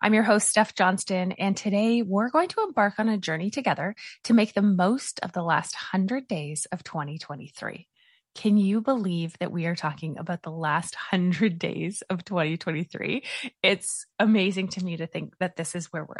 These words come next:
at. And I know that life can sometimes feel like a whirlwind, especially for those of us that are juggling full-time work and families. And if you're one of those amazing humans also building your own business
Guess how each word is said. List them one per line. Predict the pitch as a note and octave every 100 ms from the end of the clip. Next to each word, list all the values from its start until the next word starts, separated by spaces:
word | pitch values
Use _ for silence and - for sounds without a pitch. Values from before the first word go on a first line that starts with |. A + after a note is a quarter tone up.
| -
at. | E3+ - - - - - - - -
And | A#3 A3+ A3+ -
I | A#3
know | A#3+ C#4 F#4
that | G#4
life | A#3+ F#3 F#3+
can | - F#3
sometimes | G3 F#3 G3 F3 -
feel | E3+ E3 D#3+
like | D3+ D3+ - _
a | F3
whirlwind, | D#3 E3 - - - - F#3 - - -
especially | G3+ - G#3+ - A#3
for | A3+ G3+
those | F#3 F#3 F#3
of |
us | F3 -
that | F3+ E3+
are | E3
juggling | E3 D#3+ E3 D#3+
full-time | E3+ - F3+ - D#3 D#3+ F3+
work | C4+ C4 A#3+ A#3 -
and | E3+ D#3+ D#3
families. | - - G#3+ G#3 G#3 G3+ G3+ - - - -
And | A3+
if | A#3+
you're | C4+ C4+
one | C#4+ F#4
of | F#4+
those | E4 D4 -
amazing | G#3+ G3+ G3 F#3+ F3+ F3+ F#3 G3 F#3+ F#3+ G3+ -
humans | - F#3+ E3+ E3+ F3 F#3 G#3 - - - -
also | G3 G#3+ - B3+
building | A3+ F#3+ F#3 F#3
your | E3
own | D#3 D3+ D#3
business | A3+ B3 B3 A#3+ A#3 A3